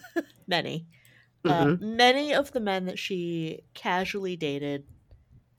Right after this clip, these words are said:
Speaker 1: and then stopped dating boomeranged back to her, confident that she would be down for a hookup.
Speaker 2: Right.
Speaker 1: So why is that?
Speaker 2: Right.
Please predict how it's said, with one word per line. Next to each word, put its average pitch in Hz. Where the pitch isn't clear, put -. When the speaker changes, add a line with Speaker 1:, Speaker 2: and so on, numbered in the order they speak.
Speaker 1:
and 160
then 147
stopped 165
dating 139
boomeranged 220
back 170
to 190
her, 147
confident 302
that 220
she 220
would 202
be 156
down 139
for 131
a 120
hookup. -
Speaker 2:
Right. 156
Speaker 1:
So -
why 233
is 254
that? -
Speaker 2:
Right. 160